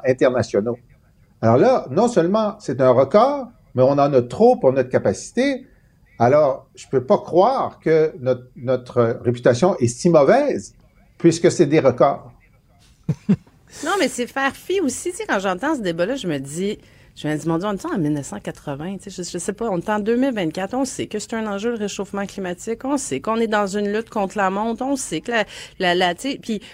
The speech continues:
Speaker 2: oui, on peut focuser sur le fait que c'est un projet qui va aider à décarboner, j'en suis là, <laughs> absolument, là, cent pour cent.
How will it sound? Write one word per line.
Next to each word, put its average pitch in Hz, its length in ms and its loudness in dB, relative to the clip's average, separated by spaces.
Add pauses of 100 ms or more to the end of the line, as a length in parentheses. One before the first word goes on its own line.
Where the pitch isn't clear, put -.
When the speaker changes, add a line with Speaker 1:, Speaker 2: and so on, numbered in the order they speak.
Speaker 2:
oui, 277 180 2
on 233 140 2
peut 226 160 -2
focuser 226 460 -6
sur 226 200 -8
le 165 140 -2
fait 233 260 -6
que 185 140 -6
c'est - 160 -10
un 160 140 -4
projet 175 480 -2
qui - 100 -14
va 175 80 -2
aider 170 160 -2
à 180 80 0
décarboner, 165 640 -4
j'en 165 220 -2
suis 226 360 -2
là, 175 200 -2
<laughs> - 20 -6
absolument, 208 600 -4
là, 165 120 -6
cent 196 220 -6
pour 185 160 -10
cent. 226 160 -6